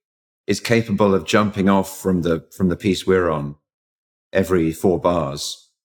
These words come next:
or every bar even, is, i-, i-, it's an available moment to jump from this piece of music to another. And if we have many layers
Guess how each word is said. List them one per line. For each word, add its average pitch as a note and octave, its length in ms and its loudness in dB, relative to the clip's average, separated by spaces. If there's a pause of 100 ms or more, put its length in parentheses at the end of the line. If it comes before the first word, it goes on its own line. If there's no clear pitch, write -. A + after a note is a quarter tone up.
(120)
or D#2 180 0
every F2+ 220 0
bar F2 360 2
even, D#2 360 -8 (140)
is, - 240 -8
i-, - 40 0
i-, E2+ 280 -2
it's F2+ 320 -4
an F#2+ 60 0
available F2 440 0
moment D#2+ 380 -2
to - 140 -12
jump F#2+ 300 -2
from E2 200 -14
this F2+ 120 -6
piece - 200 -8
of C#2+ 80 -6
music D#2 280 -10
to - 100 -14
another. E2+ 380 -4 (460)
And F2+ 100 0
if F2 120 0
we G2 120 2
have F#2+ 180 0
many G#2+ 260 4
layers F#2+ 500 2